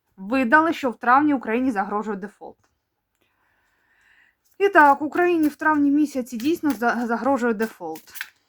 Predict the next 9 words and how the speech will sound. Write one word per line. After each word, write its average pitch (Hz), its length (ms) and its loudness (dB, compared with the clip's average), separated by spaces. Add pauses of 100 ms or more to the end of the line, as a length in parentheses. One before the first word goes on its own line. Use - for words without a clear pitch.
(280)
Україні 254 600 0
в 240 60 -10
травні 277 380 2
місяці 214 520 -6
дійсно 269 380 -6
загрожує 220 500 -4
дефолт. 175 680 -16 (1600)
Давайте 240 440 0
дивитись. 165 760 -14